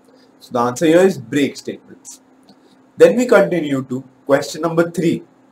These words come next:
dash defines logical structure of document. So here the answer is D O M, document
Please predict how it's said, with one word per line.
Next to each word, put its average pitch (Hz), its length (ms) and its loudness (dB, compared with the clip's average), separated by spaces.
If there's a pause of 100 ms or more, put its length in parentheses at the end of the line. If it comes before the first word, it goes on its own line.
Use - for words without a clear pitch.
(720)
dash 120 280 2
defines 175 580 -2
logical 113 480 -4
structure 135 560 -2 (140)
of 120 220 -2
document. 120 540 -6 (920)
So 131 160 -12
here 135 220 2
the 156 120 6
answer 160 280 0
is 226 240 2 (400)
D 175 180 0
O 143 140 8
M, 107 180 2 (380)
document 135 580 0